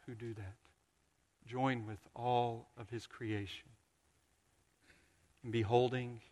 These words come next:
and enjoying the supremacy of her creator.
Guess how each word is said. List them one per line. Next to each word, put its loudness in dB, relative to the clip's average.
and -6
enjoying -2
the -14
supremacy 0
of 0
her -6
creator. 0